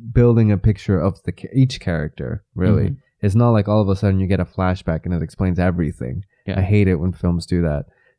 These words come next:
Speaker 1: And this one is, like, very meticulously plotted, I feel.
Speaker 2: Yeah.
Speaker 1: And that was the first clue, you're right,
Speaker 2: Yeah, the
Speaker 1: of her.
Speaker 2: details are scattered very, uh, carefully and
Speaker 1: Yeah.
Speaker 2: with good pacing.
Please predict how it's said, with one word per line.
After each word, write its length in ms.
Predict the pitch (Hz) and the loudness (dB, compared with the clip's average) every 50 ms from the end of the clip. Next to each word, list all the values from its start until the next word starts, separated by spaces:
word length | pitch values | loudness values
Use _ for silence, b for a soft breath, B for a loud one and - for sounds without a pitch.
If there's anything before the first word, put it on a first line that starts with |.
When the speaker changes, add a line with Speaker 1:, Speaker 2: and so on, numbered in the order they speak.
| b | b
Speaker 1:
And 120 | 104 104 107 | 0 2 2
this 160 | 110 104 - | 2 2 2
one 100 | 113 104 | 0 0
is, 100 | 95 92 | 0 0
like, 180 | 98 87 85 - | -2 -4 -4 -2
very 260 | 104 101 98 95 - - - | -2 0 0 -2 -4 -4 -6
meticulously 840 | 95 92 - 107 92 - 101 92 90 - - 92 90 90 90 90 - _ _ _ _ _ _ _ _ - | -6 -4 -4 -4 -4 -2 -2 -4 -4 -4 -6 -8 -6 -6 -8 -8 -12 _ _ _ _ _ _ _ _ -10
plotted, 480 | - - 98 92 87 82 - 104 - - _ _ _ | -6 -2 -2 -2 0 -2 -4 -6 -10 -12 _ _ _
I 80 | - 95 | -8 -6
feel. 280 | - 107 104 90 78 71 | -4 -2 -2 -2 -4 -4
Speaker 2:
Yeah. 60 | - | -4
Speaker 1:
And 120 | 104 104 101 | 0 2 2
that 100 | 104 101 | 4 4
was 260 | 101 98 95 90 - | 4 4 2 0 0
the 60 | - 90 | -4 -6
first 340 | - - 95 87 85 - _ | -4 -2 -4 -4 -4 -6 _
clue, 140 | - 87 - | -6 -6 -4
you're 160 | 104 101 90 | -2 -2 -2
right, 120 | 92 87 | 0 0
Speaker 2:
Yeah, 140 | 117 110 107 | 0 0 0
the 120 | 101 110 | -2 -4
Speaker 1:
of 80 | 104 98 | -2 0
her. 120 | 113 113 | 0 0
Speaker 2:
details 340 | 90 85 113 107 104 101 - | 2 2 2 2 0 -2 -4
are 60 | 92 | -6
scattered 680 | - - - - 98 95 92 - - 92 87 87 87 - _ _ | -12 -10 -6 -4 -4 -4 -4 -6 -8 -10 -10 -10 -14 -18 _ _
very, 920 | 143 123 107 104 113 107 104 107 107 110 107 104 104 101 98 95 92 92 - | -6 -4 -2 0 0 2 2 2 2 2 2 0 0 -2 -2 -4 -4 -6 -6
uh, 280 | 101 95 90 90 92 | -6 -6 -4 -6 -6
carefully 760 | 92 - - 95 87 87 - _ 95 92 90 92 95 98 - _ _ _ _ | -8 -8 -6 -6 -6 -6 -8 _ -12 -10 -10 -10 -10 -12 -14 _ _ _ _
and 300 | - 98 90 92 95 - 113 | -4 -2 -2 -2 -2 -4 -6
Speaker 1:
Yeah. 60 | 110 | -2
Speaker 2:
with 220 | 107 101 90 - _ | -2 -2 -2 -2 _
good 220 | - 98 - - | -4 -4 -2 -2
pacing. 460 | - 92 - 101 - - - - 104 | -6 -6 -6 -6 -10 -12 -12 -12 -14